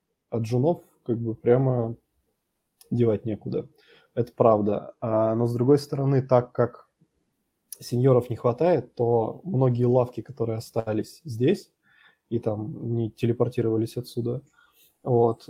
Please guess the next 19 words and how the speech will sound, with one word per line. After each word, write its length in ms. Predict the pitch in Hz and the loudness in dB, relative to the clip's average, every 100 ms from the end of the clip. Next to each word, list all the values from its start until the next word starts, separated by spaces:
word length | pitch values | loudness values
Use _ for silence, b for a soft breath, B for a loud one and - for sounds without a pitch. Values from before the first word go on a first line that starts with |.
| - | -6
а, 540 | 117 110 110 107 107 | -4 -2 -2 -2 -2
они 140 | 113 139 | 0 2
начинают 520 | 143 - 131 127 123 | 0 0 2 2 0
прям 420 | 117 110 107 117 - | -6 -6 -6 -10 -16
сильно 360 | - - 127 117 | -8 0 0 0
подумывать 560 | - 110 143 147 117 117 | -2 0 2 2 0 -4
насчет 340 | 107 123 - | -10 -10 -10
того, 220 | - 123 | -4 -4
чтобы 320 | 135 - 113 113 | -4 -4 -2 -2
организовывать 560 | 113 117 117 117 110 | -2 -2 2 2 0
какие-то 240 | - 113 - | -4 -8 -8
школы, 600 | - - 175 151 117 110 | -2 2 4 4 2 0
брать 300 | 113 117 107 | 0 0 0
джунов 460 | 110 120 156 160 | -2 0 0 0
пачками 680 | - 117 - - 104 101 104 | -2 -2 -2 -10 -6 -2 -2
и 60 | 107 | -2
просто 400 | 127 120 - 113 | -4 -6 -4 -6
их 160 | 107 | -6
там 240 | - 117 | -14 -18